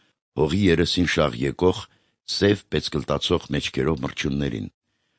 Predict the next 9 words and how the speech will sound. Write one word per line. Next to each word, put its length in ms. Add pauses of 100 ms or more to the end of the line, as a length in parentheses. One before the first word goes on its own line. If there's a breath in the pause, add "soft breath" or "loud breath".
(200)
որոնք 300
գետնի 300
տակից 360
զարկող 380
ջրի 220
նման 280
դուրս 220
էին 200
թափվում։ 460